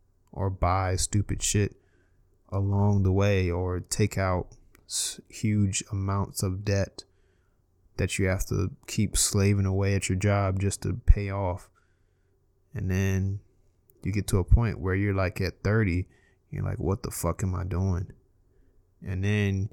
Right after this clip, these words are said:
you're trying to figure out a way out, and it's so fucking hard because people have breeded you to get into this sort of lifestyle.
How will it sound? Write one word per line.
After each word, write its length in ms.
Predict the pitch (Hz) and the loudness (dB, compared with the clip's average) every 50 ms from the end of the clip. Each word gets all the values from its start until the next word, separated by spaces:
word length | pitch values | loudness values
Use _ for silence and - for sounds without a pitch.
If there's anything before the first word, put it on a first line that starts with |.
| - _ _ _ _ _ _ _ _ _ - | -10 _ _ _ _ _ _ _ _ _ -10
you're 100 | - 98 | -10 -6
trying 240 | - - 98 90 85 | -4 -2 -2 -2 -2
to 80 | - | -2
figure 220 | - 107 101 101 95 | 0 0 0 2 2
out 120 | 95 92 | 2 0
a 40 | 92 | 0
way 320 | 90 92 95 95 92 92 | 0 0 2 2 2 2
out, 320 | 92 92 92 95 98 95 92 | 2 2 2 2 2 0 0
and 140 | 87 85 82 | 0 -2 -2
it's 100 | 85 - | -2 0
so 240 | - - 98 92 | 0 0 0 0
fucking 460 | - - - - 95 98 - - 95 92 | -2 -4 -6 -6 -6 -4 -4 -4 -6 -4
hard 400 | 95 98 95 95 95 95 - - | -4 -4 -2 -2 -2 -2 -4 -4
because 420 | - - - 95 90 90 90 - _ _ _ _ _ _ _ _ _ _ _ _ _ _ _ _ _ _ _ _ _ _ _ | -6 -4 -2 0 0 -2 -2 -6 _ _ _ _ _ _ _ _ _ _ _ _ _ _ _ _ _ _ _ _ _ _ _
people 260 | - 127 113 - 113 | 4 4 4 6 4
have 420 | 107 101 95 95 90 90 95 - - | 4 4 4 4 2 2 -2 -4 -8
breeded 600 | - 87 - - 101 104 110 117 107 104 95 85 92 | -8 2 4 4 6 6 4 2 2 2 0 -2 -2
you 320 | 95 95 95 92 92 90 | 0 0 2 2 2 0
to 520 | 82 - - 95 95 92 92 92 92 90 - _ _ _ _ _ _ _ _ _ _ _ _ _ _ _ _ - 120 | 0 0 2 2 4 4 4 2 0 -2 -4 _ _ _ _ _ _ _ _ _ _ _ _ _ _ _ _ -12 -4
get 220 | - 110 107 - - | 0 0 2 2 2
into 280 | 104 101 - - 104 | 0 0 0 0 0
this 160 | 95 92 - | 0 2 0
sort 220 | - - 92 92 87 | 0 0 0 0 0
of 140 | 80 - - | -2 -2 -2
lifestyle. 680 | 78 82 90 92 - - - 95 90 - 98 104 | -2 -2 -2 -2 -2 -4 -4 -4 -2 -2 -4 -6